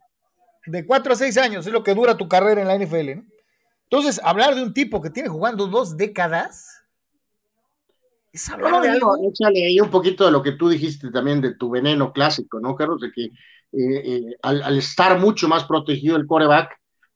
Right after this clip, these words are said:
Speaker 2: puede extender, más allá de sus, eh, disciplinas, de su disciplina, de sus
Speaker 1: <laughs>
Speaker 2: métodos, de lo que
Speaker 1: Pero,
Speaker 2: come.
Speaker 1: pero espérame.
Speaker 2: El hecho de que hayan, este, ca-, eh, bajado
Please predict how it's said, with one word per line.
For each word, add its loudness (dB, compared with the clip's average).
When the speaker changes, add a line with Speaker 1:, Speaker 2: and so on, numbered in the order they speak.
Speaker 2:
puede 4
extender, 0
más -2
allá 2
de 0
sus, -6
eh, -2
disciplinas, 0
de 0
su -4
disciplina, 0
de -2
sus -14
Speaker 1:
<laughs> 0
Speaker 2:
métodos, 4
de -4
lo -6
que -6
Speaker 1:
Pero, 2
Speaker 2:
come. 6
Speaker 1:
pero 2
espérame. -2
Speaker 2:
El 0
hecho 0
de 2
que 6
hayan, 6
este, -2
ca-, -6
eh, -2
bajado 2